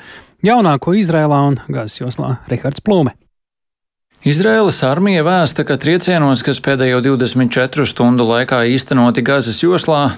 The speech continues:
Speaker 2: trāpīts grupējuma Hamas teroristiem, kas gatavojušies šaut raķetes pret Izraēlu. Trieciens dots arī tuneļa šahtai, kas bija viens no ceļiem, pa kuru Hamas iefiltrējās Izrēlā. Tāpat triecienu laikā cietuši komandu centri,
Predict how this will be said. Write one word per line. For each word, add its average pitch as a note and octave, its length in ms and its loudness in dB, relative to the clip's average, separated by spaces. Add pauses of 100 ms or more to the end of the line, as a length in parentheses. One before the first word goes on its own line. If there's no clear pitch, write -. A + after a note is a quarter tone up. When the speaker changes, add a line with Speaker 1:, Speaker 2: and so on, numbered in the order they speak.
Speaker 2:
trāpīts D#3 480 0
grupējuma D#3 640 0
Hamas D3+ 420 2
teroristiem, D#3 800 0
kas D3 180 -2
gatavojušies D#3 720 0
šaut D3 420 0
raķetes C#3+ 560 -2
pret C#3 240 -2
Izraēlu. A2 640 0 (580)
Trieciens A2+ 480 0
dots B2 240 0
arī A#2+ 220 2
tuneļa B2+ 420 2
šahtai, C#3+ 440 -2 (100)
kas B2 180 -2
bija C#3 240 0
viens C#3+ 220 0
no C3+ 100 2
ceļiem, C3 400 0
pa B2 140 0
kuru C3+ 240 0
Hamas C#3 420 0
iefiltrējās A2+ 840 0
Izrēlā. G#2+ 480 0 (580)
Tāpat A#2 320 -2
triecienu D#3 540 0
laikā D#3 340 2
cietuši C#3+ 480 -2
komandu D#3 380 2
centri, D#3 420 0